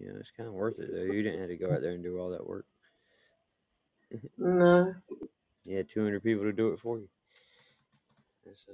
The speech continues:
Speaker 2: I'd rather go and do that than do what I have to do, though.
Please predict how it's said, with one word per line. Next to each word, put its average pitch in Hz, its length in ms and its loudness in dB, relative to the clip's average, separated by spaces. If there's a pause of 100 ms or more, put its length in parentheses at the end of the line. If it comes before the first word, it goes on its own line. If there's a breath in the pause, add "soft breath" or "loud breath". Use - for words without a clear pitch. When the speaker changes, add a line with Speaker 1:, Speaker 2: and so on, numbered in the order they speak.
Speaker 2:
I'd 160 160 6
rather 170 300 8
go 180 240 8
and 175 120 2
do 147 160 4
that 156 300 6
than 147 160 6
do 160 180 8
what 151 120 6
I 175 180 8
have 151 160 0
to - 100 0
do, 143 200 6
though. 175 300 2